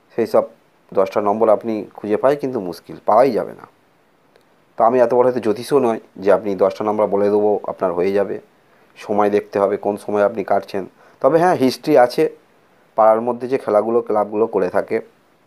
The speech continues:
আমাকে একজন বলেছিল যে, "দাদা, একটু number বলে দাও তো, যদি কিছু হয়।" তাকে বাস্তবিক ক্ষেত্রে বলেছিলাম, "দেখ ভাই, ক্লাবের খেলাগুলো হচ্ছে, তারা কিছু নিজের earn money রাখতে চায়,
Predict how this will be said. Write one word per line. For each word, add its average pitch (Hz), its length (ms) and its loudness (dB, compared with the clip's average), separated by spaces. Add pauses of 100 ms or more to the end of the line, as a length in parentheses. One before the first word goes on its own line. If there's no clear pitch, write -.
(640)
আমাকে 95 200 0
একজন 104 240 2
বলেছিল 101 560 0
যে, 98 80 -8
"দাদা, 101 400 2 (500)
একটু - 120 -12
number 98 280 0
বলে 104 220 4
দাও 104 200 4
তো, 117 180 -4 (460)
যদি 98 260 -8 (140)
কিছু - 220 -12
হয়।" 95 260 2 (500)
তাকে 123 380 2
বাস্তবিক 110 540 0
ক্ষেত্রে - 300 -2
বলেছিলাম, 107 460 0
"দেখ 107 180 -2
ভাই, 127 120 2
ক্লাবের 107 440 0
খেলাগুলো 110 360 0
হচ্ছে, 123 320 -4
তারা 104 200 2
কিছু 127 260 -10
নিজের 113 300 -4 (320)
earn 123 280 -2
money 113 220 0
রাখতে 107 320 0
চায়, - 200 -16